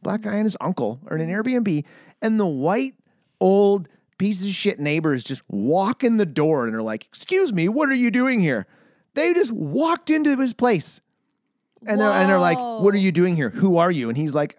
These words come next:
Speaker 1: he starts filming it. He's like, "Are you
Speaker 2: Yeah,
Speaker 1: serious? Are you
Speaker 2: good.
Speaker 1: for real?"
Speaker 2: Who the fuck are you?
Speaker 1: He's like, "What would you do if I did this to you?" And she's
Speaker 2: Yeah.
Speaker 1: like, "Well,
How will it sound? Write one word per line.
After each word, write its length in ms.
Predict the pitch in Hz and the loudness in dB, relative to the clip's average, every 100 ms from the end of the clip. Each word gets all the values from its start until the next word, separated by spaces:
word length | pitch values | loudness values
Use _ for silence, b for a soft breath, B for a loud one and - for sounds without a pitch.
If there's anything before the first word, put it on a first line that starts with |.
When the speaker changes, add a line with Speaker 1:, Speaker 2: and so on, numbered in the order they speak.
| - | -4
Speaker 1:
he 140 | 175 | -4
starts 260 | 170 - - | -2 -6 -6
filming 360 | - 277 240 120 | -6 -4 -2 -2
it. 40 | |
He's 100 | 113 | -2
like, 140 | 107 104 | -4 -4
"Are 40 | |
you 120 | 113 | -4
Speaker 2:
Yeah, 60 | 269 | -2
Speaker 1:
serious? 340 | 349 254 415 - | -2 0 0 0
Are 80 | 277 | 0
you 120 | 320 | 0
Speaker 2:
good. 100 | 571 | 0
Speaker 1:
for 100 | 403 | -2
real?" 360 | - 170 440 | 0 2 2
Speaker 2:
Who 160 | - - | -2 -8
the 60 | - | -14
fuck 120 | - | -14
are 80 | 320 | -12
you? 420 | 330 403 427 269 | -10 -8 -8 -6
Speaker 1:
He's 120 | 539 | -2
like, 280 | 508 508 - _ - | 0 0 -4 _ -4
"What 200 | - 440 | 0 2
would 120 | 392 | 0
you 80 | 381 | 0
do 220 | 392 381 | 0 2
if 100 | 240 | 0
I 120 | 415 | -2
did 180 | 392 311 | -2 -2
this 160 | 330 - | -2 -4
to 100 | 220 | -2
you?" 400 | 208 381 254 107 | 2 2 2 -2
And 100 | 120 | -2
she's 120 | 185 | 0
Speaker 2:
Yeah. 40 | 302 | 0
Speaker 1:
like, 60 | |
"Well, 80 | - | 0